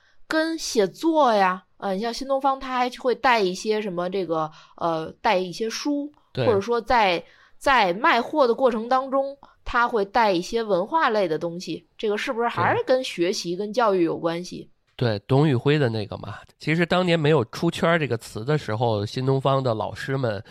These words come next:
Speaker 2: 呃，的这种授课方式也是非常出圈儿的。
Speaker 1: 然后呢，新东方的老师呢，还有好多人去干了脱口秀。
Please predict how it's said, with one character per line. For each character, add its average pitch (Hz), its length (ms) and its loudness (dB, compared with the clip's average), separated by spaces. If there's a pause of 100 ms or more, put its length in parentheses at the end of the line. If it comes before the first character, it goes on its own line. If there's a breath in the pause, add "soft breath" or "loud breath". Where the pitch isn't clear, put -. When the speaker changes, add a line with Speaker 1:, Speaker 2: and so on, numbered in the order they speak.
(320 loud breath)
Speaker 2:
呃， 104 500 -6
的 107 180 -4
这 123 140 -6
种 107 540 -8 (180)
授 156 220 0
课 139 160 -2
方 170 260 -2
式 101 240 -10
也 101 140 -14
是 107 240 -8
非 113 180 -6
常 110 160 -2
出 110 160 -8
圈 107 160 -8
儿 98 120 -6
的。 - 120 -14 (340 soft breath)
Speaker 1:
然 220 140 -4
后 294 140 0
呢， 233 120 2
新 359 220 -6
东 381 100 -2
方 381 160 4
的 370 80 4
老 170 160 4
师 294 240 -2
呢， 220 240 2 (140 soft breath)
还 240 220 2
有 359 120 6
好 185 240 2
多 220 200 4
人 170 400 0 (180)
去 - 180 -2
干 302 240 2
了 190 80 4
脱 339 160 0
口 208 140 4
秀。 - 380 0